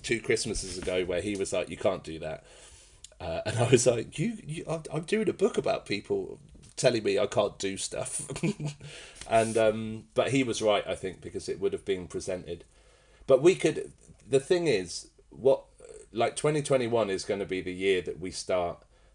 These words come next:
our trespasses. And, uh, both myself and Guy Shrubsole, who wrote Who Owns England, um, we've got a list of places that tell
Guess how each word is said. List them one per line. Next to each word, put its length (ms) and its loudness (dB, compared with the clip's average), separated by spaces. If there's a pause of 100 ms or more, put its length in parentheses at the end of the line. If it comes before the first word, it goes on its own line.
(160)
our 160 -2
trespasses. 760 -8 (440)
And, 480 0
uh, 240 4
both 320 0
myself 480 0
and 160 -10
Guy 220 2
Shrubsole, 640 -2
who 100 -8
wrote 220 -4
Who 240 0
Owns 280 -2
England, 520 -10 (500)
um, 720 -4 (160)
we've 300 -2
got 220 2
a 40 2
list 540 2 (140)
of 640 2 (580)
places 800 2
that 340 -2
tell 640 2